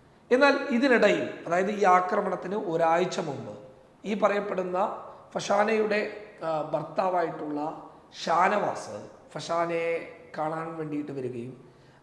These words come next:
ആ, തൻ്റെ വീട്ടിലേക്ക് ഫഷാനയെ ക്ഷണിക്കുകയും, വന്നില്ല എങ്കിൽ പ്രശ്നമുണ്ടാകും എന്നുള്ള രീതിയിൽ ഒരു ഭീഷണിയുടെയൊക്കെ സ്വരത്തിൽ സംസാരിച്ചിരുന്നു എത്ര എന്നുള്ളതാണ് ലഭിക്കുന്ന റിപ്പോർട്ടുകൾ വ്യക്തമാക്കുന്നത്. എന്നാൽ ഫഷാനയാവട്ടെ ഒരു തരത്തിലും ഈ പറയുന്ന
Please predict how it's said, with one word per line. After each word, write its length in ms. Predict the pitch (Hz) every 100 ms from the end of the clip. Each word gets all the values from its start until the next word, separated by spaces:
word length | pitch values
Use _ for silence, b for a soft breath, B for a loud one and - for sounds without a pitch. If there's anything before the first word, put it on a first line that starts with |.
| -
ആ, 40 | 143 139 - - - - -
തൻ്റെ 180 | 170 202
വീട്ടിലേക്ക് 500 | 190 185 185 170 170 175 170
ഫഷാനയെ 480 | 147 165 160 151 156 156
ക്ഷണിക്കുകയും, 600 | 170 151 147 143 120 101 - - -
വന്നില്ല 280 | 151 160 175 156
എങ്കിൽ 180 | 147 156 156
പ്രശ്നമുണ്ടാകും 640 | 160 - 165 147 143 143 147
എന്നുള്ള 220 | 156 170 190 180
രീതിയിൽ 260 | 175 190 - B B B
ഒരു 80 | 220 220
ഭീഷണിയുടെയൊക്കെ 720 | 240 240 254 254 233 226 233 233
സ്വരത്തിൽ 320 | 202 196 220 202
സംസാരിച്ചിരുന്നു 680 | 208 - 190 190 190 185 185 170
എത്ര 160 | 170 170 160
എന്നുള്ളതാണ് 460 | 151 151 147 127 143 -
ലഭിക്കുന്ന 320 | 139 156 147 135
റിപ്പോർട്ടുകൾ 360 | 127 139 127 131
വ്യക്തമാക്കുന്നത്. 600 | 127 - 110 95 - 123 - - b b b _
എന്നാൽ 200 | 254 254 214 - - - -
ഫഷാനയാവട്ടെ 640 | 226 247 269 254 208 202 202 190
ഒരു 140 | 220 - 208
തരത്തിലും 480 | 180 185 - 139 - - B B B 196
ഈ 40 | 220
പറയുന്ന 340 | 226 196 190